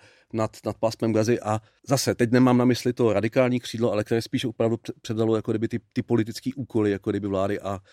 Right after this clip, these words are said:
třeba s-, sociální péče, školství a tak dále, obyvatelstvo a řa-,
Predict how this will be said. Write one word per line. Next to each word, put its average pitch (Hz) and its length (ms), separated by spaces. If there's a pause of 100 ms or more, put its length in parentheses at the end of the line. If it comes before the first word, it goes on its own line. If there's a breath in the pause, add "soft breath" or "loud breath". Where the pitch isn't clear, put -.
(140 soft breath)
třeba - 160
s-, - 200
sociální 104 580
péče, 95 560
školství 98 640
a 92 40
tak 90 140
dále, 90 200
obyvatelstvo 92 760
a 87 60
řa-, 90 100